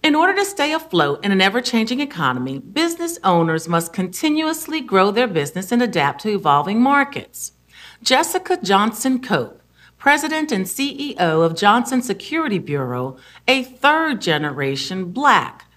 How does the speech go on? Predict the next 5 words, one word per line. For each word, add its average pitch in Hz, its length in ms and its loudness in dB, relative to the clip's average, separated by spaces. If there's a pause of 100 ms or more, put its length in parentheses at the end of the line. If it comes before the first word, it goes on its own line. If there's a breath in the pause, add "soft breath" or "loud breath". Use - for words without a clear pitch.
(100)
family-owned 285 760 2
business, 135 640 -2 (260)
did 175 260 2
just 143 400 -4
that. - 380 -16